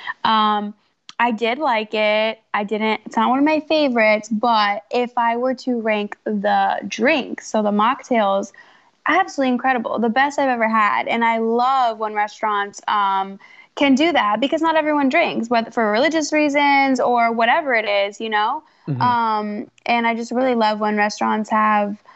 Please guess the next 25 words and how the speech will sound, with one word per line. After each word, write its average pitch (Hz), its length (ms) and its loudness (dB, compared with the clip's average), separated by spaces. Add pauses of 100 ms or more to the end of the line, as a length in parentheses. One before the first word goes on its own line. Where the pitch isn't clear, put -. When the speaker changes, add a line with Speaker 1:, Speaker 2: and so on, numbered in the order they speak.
(320)
Speaker 1:
um, - 320 0 (160)
those 208 240 2
mixologists 233 720 2
behind 220 280 2
the 208 60 2
bar 214 280 2
that 214 100 0
are 214 80 2
like, 214 160 -2
"Hey, 359 280 2
I 214 160 2
can, 226 480 -2
you 220 80 0
know, 214 280 0
do 240 200 0
this 254 420 2
and 214 400 0
exclude 233 340 -4
the, 208 480 2
the 214 140 -4
alcohol, 220 440 0
and 214 80 -6
there 214 80 -4
you 220 100 -4
go." 240 260 -4